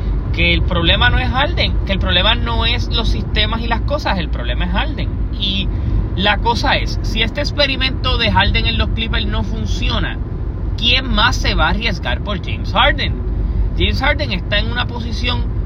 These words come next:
complicada en su carrera en estos momentos. James Harden ha demostrado ser una persona difícil de trabajar.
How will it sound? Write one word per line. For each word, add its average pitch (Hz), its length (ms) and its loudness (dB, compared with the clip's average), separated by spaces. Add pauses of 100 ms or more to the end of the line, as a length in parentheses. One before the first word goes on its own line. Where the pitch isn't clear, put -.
(200)
complicada 208 580 0
en 233 80 -2
su - 160 -2
carrera 247 360 0
en 151 100 -2
estos 151 260 -2
momentos. 156 500 0 (560)
James 208 240 2
Harden 233 400 4
ha 143 100 4
demostrado 190 580 2
ser 269 220 2
una 170 180 0
persona 254 460 0
difícil 175 720 -2
de 170 120 0
trabajar. 151 480 0